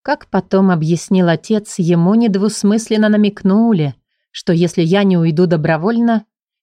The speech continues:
меня все равно вышвырнут. На этот раз с такой историей,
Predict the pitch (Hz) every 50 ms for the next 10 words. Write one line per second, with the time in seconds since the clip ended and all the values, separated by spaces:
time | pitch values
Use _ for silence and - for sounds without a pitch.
0 | _ - 196 190 185 185 190 226 226 - - - 285 294 277 254 240 240 208 180
1 | 170 - - - 160 156 156 156 151 147 - - - _ _ _ _ _ _ _
2 | _ 180 170 170 160 - 175 170 - 170 175 170 - - - - - - 165 -
3 | - 160 156 165 202 247 233 - - - 254 226 196 160 143 143 139 131 - -